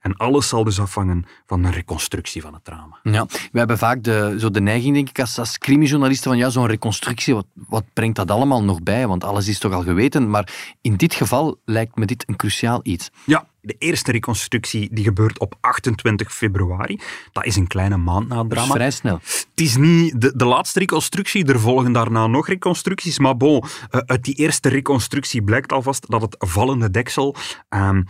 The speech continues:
Speaker 1: Paul Boeien op de rug moet hebben getroffen.
Speaker 2: Hoe had toch letsels op zijn hoofd?
Speaker 1: Inderdaad, Pieter. En dat is net het hele problematische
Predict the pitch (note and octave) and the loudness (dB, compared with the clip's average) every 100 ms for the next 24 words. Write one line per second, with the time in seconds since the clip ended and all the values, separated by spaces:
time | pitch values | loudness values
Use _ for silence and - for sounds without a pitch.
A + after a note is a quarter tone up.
0 | - _ B2 A2+ F#2 B2 C3 B2 B2 _ | -8 _ -2 -2 0 0 0 -2 -8 _
1 | - G2+ A2 F2+ F2+ C#3+ - - F#2+ - | -4 0 2 2 2 0 -2 -6 -8 -4
2 | F2+ F2 E2 F2+ - - D#2 _ - A2+ | -6 -6 -8 -8 -8 -10 -14 _ 2 2
3 | G2 G2 G2+ G#2 G#2 G2 F#2 F#2+ E2 G2 | 2 -4 -4 -4 -4 -4 -4 -4 -2 -4
4 | C3+ - - _ A#2+ A#2 G2 F2 F#2 - | -4 -10 -10 _ 0 2 2 -2 -6 -10
5 | F3 - - G2 G2+ F#2+ G#2 G2+ G2+ - | -6 -4 0 2 2 0 0 2 0 -2
6 | - G2+ F#2 G#2+ F#2+ - F#2 G2 F2+ F#2+ | -8 -2 2 2 2 0 2 2 2 0
7 | C#3 - C#3+ B2 | -4 -4 -4 -4